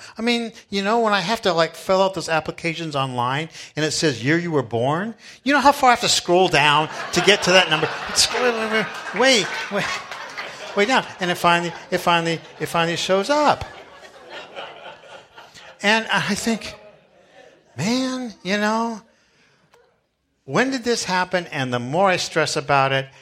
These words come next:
how much more time does it give me? Not a bit.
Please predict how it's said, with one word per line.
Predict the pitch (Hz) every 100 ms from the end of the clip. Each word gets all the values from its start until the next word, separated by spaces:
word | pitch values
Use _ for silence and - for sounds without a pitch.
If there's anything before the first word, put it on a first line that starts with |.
| _ -
how | - 190
much | 208 180 175 -
more | 143 139
time | 135 - 127 127 127 117
does | 117 113
it | 110 -
give | 107 98
me? | 101 101 98 80 78 _ _ _ _ _ _ 107
Not | 101 107 104
a | 92
bit. | 90 69